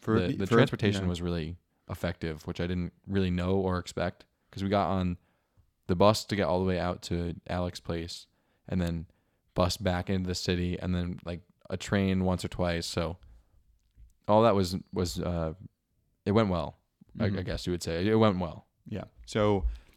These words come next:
Speaker 1: I guess on Thursday, so before you guys got there, when on Thursday, the weather was really nice.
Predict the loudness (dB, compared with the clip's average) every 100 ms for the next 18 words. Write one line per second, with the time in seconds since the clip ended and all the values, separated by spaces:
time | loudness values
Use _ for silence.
0 | _ _ 0 2 4 0 0 0 0 -2
1 | -2 -2 0 0 2 2 0 -2 -2 -2
2 | -4 -2 0 0 -2 -4 -2 -2 -2 -2
3 | -2 0 0 0 -4 -8